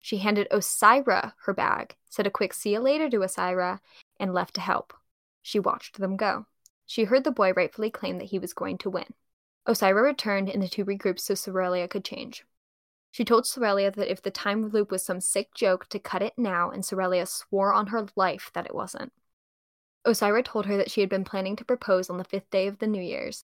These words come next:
and had told Sarai this when they were walking. Sarai seemed fakely excited for them.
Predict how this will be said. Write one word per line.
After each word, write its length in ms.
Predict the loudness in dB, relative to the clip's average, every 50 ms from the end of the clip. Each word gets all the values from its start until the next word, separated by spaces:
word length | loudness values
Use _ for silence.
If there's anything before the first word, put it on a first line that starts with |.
| _ _
and 120 | -2 0
had 160 | 2 0 0 2
told 240 | 2 2 2 2
Sarai 320 | 2 -2 0 2 2 2 2
this 280 | 2 2 0 0 -2
when 100 | -6 -2
they 100 | -2 -2
were 140 | -2 -2 -4
walking. 460 | -4 -6 -8 -8 -10 -10 -12 -12 -14 -18 _ _ _ _ _ _ _ _ _ _ _ _
Sarai 380 | -6 -4 0 4 6 6 6 4
seemed 440 | 0 -2 -2 -2 -2 -2 -4 -6 -8 _ 0
fakely 360 | 0 0 0 0 -2 -2 -2
excited 440 | -4 -4 -6 -6 -4 -4 -6 -12 -12
for 100 | -14 -14
them. 220 | -12 -12 -14 -14